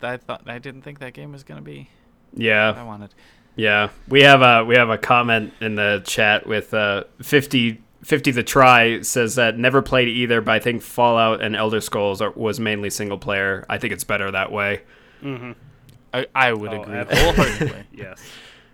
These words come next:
Speaker 2: Yeah.
Speaker 1: E S O, E-, Elder Scrolls Online is a weird, different beast that I've kinda poked my nose in a couple of times. But that seems like a well-made M M O, at least, at this point.
Speaker 2: Right.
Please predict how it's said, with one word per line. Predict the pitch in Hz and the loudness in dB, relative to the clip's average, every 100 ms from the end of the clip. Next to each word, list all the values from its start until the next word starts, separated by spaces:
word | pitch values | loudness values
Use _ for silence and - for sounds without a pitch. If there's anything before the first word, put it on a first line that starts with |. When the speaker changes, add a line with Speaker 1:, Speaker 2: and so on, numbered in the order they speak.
| _ _ | _ _
Speaker 2:
Yeah. | - - - _ _ _ 196 | -8 -8 -8 _ _ _ -2
Speaker 1:
E | 262 | 0
S | 285 220 | 0 0
O, | 214 202 - | -2 -2 -6
E-, | 180 196 - | -4 -4 -4
Elder | 165 180 214 | -6 -6 -8
Scrolls | - 208 165 | -8 -6 -4
Online | 151 135 123 127 127 | -2 0 -2 -2 -6
is | 120 120 | -10 -8
a | 120 | -8
weird, | 104 107 131 160 131 | -8 -8 -6 -6 -8
different | 156 156 110 110 | -10 -10 -14 -18
beast | - 117 175 - | -14 -14 -12 -10
that | 139 | -8
I've | 117 - | -6 -8
kinda | 135 117 | -8 -10
poked | - - 135 - | -12 -14 -14 -12
my | 131 127 | -8 -6
nose | 120 117 139 127 | -6 -6 -8 -8
in | 139 135 | -8 -8
a | |
couple | 110 - 117 160 | -12 -10 -10 -8
of | 170 | -8
times. | 185 190 208 233 - - _ _ _ _ _ _ _ _ _ _ _ _ | -6 -6 -8 -12 -16 -20 _ _ _ _ _ _ _ _ _ _ _ _
But | 160 160 - | -4 -4 -6
that | 151 165 175 | 2 2 2
seems | 208 190 | -6 -6
like | 190 180 | -6 -4
a | 175 139 | -4 -2
well-made | 117 151 151 143 131 131 131 139 131 113 107 107 | 0 2 2 -2 -6 -4 -2 0 0 -4 -8 -10
M | 120 113 | -10 -8
M | 107 | -8
O, | 107 104 | -10 -12
at | 101 - | -14 -16
least, | 95 - - - | -18 -16 -18 -4
at | 139 127 | -2 -2
this | 139 135 | -4 -4
point. | - 113 104 | -8 -14 -6
Speaker 2:
Right. | 135 120 101 | 0 0 0